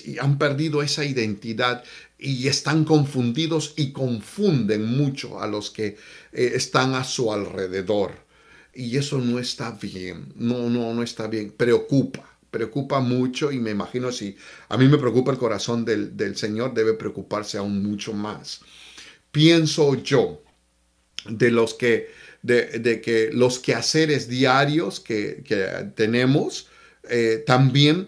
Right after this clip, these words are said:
son, eh, nos, nos, nos confunden a nosotros. Nos confunden y, y, y perdemos esa identidad. Now, nos llevan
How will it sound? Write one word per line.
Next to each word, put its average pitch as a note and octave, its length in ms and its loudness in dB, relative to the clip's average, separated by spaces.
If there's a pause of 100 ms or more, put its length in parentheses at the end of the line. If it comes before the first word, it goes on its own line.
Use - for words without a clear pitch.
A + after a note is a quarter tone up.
son, B2+ 420 -4 (120)
eh, G#2+ 300 -2
nos, A2 300 -8
nos, A2+ 380 -8
nos A2+ 180 -8
confunden G2+ 760 -4 (100)
a G2+ 100 -8
nosotros. - 720 -12 (400)
Nos A#2 160 -4
confunden D#3+ 840 2 (260)
y, C#3 120 -6
y, C#3 380 -4
y B2 60 -2
perdemos C#3 1000 2
esa A#2+ 460 -4
identidad. G2 1040 -6 (600)
Now, B2 400 2 (720)
nos B2 260 0
llevan D#3 480 4